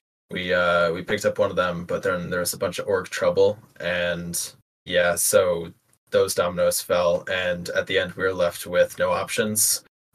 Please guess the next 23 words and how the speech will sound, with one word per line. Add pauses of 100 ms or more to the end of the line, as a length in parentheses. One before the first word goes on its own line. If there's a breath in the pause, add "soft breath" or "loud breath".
(120)
with
a
couple
hours
left
in
the
trade
window,
so
we
were, (120)
<laughs>
we (440 soft breath)
were
hitting
up
pretty
much
everyone
we
could, (420 loud breath)
um,